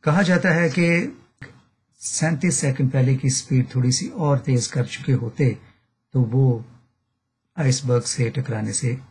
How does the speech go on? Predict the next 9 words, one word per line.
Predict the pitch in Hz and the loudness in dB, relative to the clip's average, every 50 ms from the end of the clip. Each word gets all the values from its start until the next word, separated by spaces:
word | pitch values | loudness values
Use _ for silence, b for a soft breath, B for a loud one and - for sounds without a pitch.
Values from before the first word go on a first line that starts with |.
| _ _ _ - 131 | _ _ _ -4 -4
बच | 117 - | -2 -2
सकते | - - - 135 - - - 120 107 - - | -2 -4 -4 -6 -8 -4 -4 -4 -4 -2 -4
थे, | 107 101 101 - - _ _ - _ _ _ _ _ - - | -6 -6 -6 -12 -18 _ _ -20 _ _ _ _ _ -4 -2
लेकिन | 123 123 151 139 | -2 0 2 2
याद | 131 139 139 135 127 | 4 4 4 4 2
रखें | 139 131 - 135 131 | 0 0 2 2 2
कि | 127 - 135 | 2 2 0
इंजीनियर | 131 135 - 208 147 127 123 120 120 127 135 143 135 | 0 0 0 -2 0 0 2 2 2 2 2 2 2
ने | 123 120 117 120 127 | 0 -2 -2 -4 -8